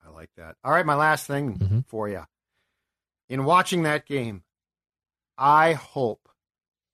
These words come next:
Speaker 1: that last night was an aberration and that we aren't going to get a first month of penalties
Speaker 2: Oh,
Speaker 1: being called
Speaker 2: you will.
Speaker 1: constantly.
Speaker 2: It happens every
Speaker 1: how
Speaker 2: year,
Speaker 1: ri-,
Speaker 2: man. It happens every
Speaker 1: how
Speaker 2: year.
Speaker 1: ridiculous was that last night?
Speaker 2: Yeah.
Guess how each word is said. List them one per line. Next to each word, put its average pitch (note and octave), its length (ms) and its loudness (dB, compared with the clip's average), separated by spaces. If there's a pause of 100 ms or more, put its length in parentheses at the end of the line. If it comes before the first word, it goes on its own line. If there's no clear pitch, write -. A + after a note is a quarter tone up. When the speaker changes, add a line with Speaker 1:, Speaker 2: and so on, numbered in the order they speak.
Speaker 1:
that B2 280 -2
last C3 380 0
night B2+ 260 -6
was A#2 180 -10
an A2 100 -6
aberration G#2+ 720 -10 (440)
and C3 140 -8
that B2 100 -4
we C#3 200 0
aren't D#3 200 2
going C#3+ 280 -4
to C#3 60 -6
get C3 340 -2 (260)
a A#2+ 80 -8
first - 460 -4
month B2+ 340 -2 (640)
of A#2+ 220 -8
penalties C#3+ 520 -4
Speaker 2:
Oh, C#3+ 80 4
Speaker 1:
being A2+ 180 2
called A#2+ 360 -4
Speaker 2:
you F3+ 100 4
will. C#3+ 100 6
Speaker 1:
constantly. G2 460 -4 (480)
Speaker 2:
It F#3 120 4
happens D#3+ 240 4
every E3 140 6
Speaker 1:
how D4+ 80 8
Speaker 2:
year, - 80 6
Speaker 1:
ri-, B2 100 4
Speaker 2:
man. A#2+ 160 2 (280)
It C3+ 80 2
happens C3+ 240 4
every C#3+ 160 6
Speaker 1:
how D#4+ 60 6
Speaker 2:
year. E4 120 4
Speaker 1:
ridiculous A4 540 4
was C#4 220 6
that B3+ 200 4
last A#3+ 300 4
night? G3+ 340 4
Speaker 2:
Yeah. F#2 160 2